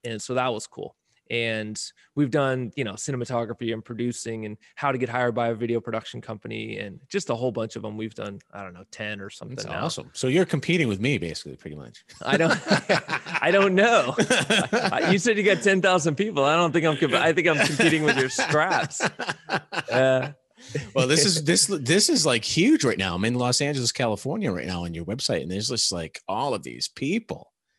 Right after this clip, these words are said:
Speaker 1: Yeah, we,
Speaker 2: It's
Speaker 1: you know, we,
Speaker 2: amazing.
Speaker 1: we do quite a work, quite a bit of work through L A. Um, and we've been, this is not a new website. We've been working on it for,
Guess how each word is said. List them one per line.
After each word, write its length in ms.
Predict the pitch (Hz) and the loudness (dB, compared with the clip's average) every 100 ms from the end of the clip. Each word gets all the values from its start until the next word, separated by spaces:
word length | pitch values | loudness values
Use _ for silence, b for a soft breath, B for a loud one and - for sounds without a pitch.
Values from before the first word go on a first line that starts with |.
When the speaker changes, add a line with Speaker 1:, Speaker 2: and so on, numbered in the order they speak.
| _ _ - | _ _ 2
Speaker 1:
Yeah, 320 | 175 185 156 | 4 4 4
we, 180 | 143 185 | 2 2
Speaker 2:
It's 160 | 120 | 2
Speaker 1:
you 60 | 180 | 4
know, 100 | 175 | 6
we, 40 | 160 | 6
Speaker 2:
amazing. 200 | 180 160 | 6 4
Speaker 1:
we 100 | 175 | 4
do 160 | 180 | 4
quite 260 | - - 160 | 2 2 2
a 40 | 151 | 4
work, 380 | 147 147 - | 4 2 -2
quite 200 | - 160 | -2 0
a 20 | 143 | 2
bit 120 | 143 | 2
of 80 | 131 | 4
work 220 | 135 131 | 2 0
through 220 | 135 135 | 0 2
L 200 | 123 120 | 4 4
A. 300 | 117 120 120 - | 4 2 -4 -10
Um, 380 | 117 113 110 110 | -6 -4 -6 -6
and 160 | 120 139 | -6 -2
we've 120 | 135 | 0
been, 220 | 131 127 - | -2 -6 -2
this 240 | 131 135 | -2 -2
is 120 | 127 120 | -4 -2
not 220 | 127 127 | -2 0
a 40 | |
new 120 | 123 | 0
website. 340 | 123 117 - 120 | 0 0 0 -2
We've 100 | 107 | 0
been 140 | 120 | -2
working 240 | 123 123 113 | -2 -4 -6
on 100 | 113 | -8
it 120 | - | -8
for, 340 | 110 110 101 | -6 -4 -6